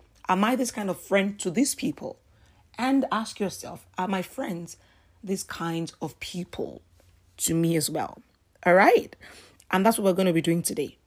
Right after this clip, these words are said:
We're gonna be taking the friendship test together because we have realized over the last few episodes that God is very much interested in our relationships, our friendships.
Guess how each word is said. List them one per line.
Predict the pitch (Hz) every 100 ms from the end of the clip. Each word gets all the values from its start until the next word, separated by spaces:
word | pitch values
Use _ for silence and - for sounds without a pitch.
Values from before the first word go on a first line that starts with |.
| _ _ _
We're | 165
gonna | 190
be | 180
taking | 170 170 170
the |
friendship | - 170 156 -
test | - 156 - -
together | - 139 - 170 _ _ _ _ _ - -
because | 196 - 262 190 202 208 - _ _ _ _ _ _
we | - 220
have | 214
realized | 208 240 233 208 185
over | 185 185
the | 175
last | 170 -
few | 247
episodes | 220 208 - 180 175 175 - _ _
that | 175
God | 170 202 202
is |
very | 151 185
much | 180 170 -
interested | 220 220 202 - - 185
in | 175 170
our | 165
relationships, | 165 170 175 185 - 196 -
our |
friendships. | 147 185 208 - 123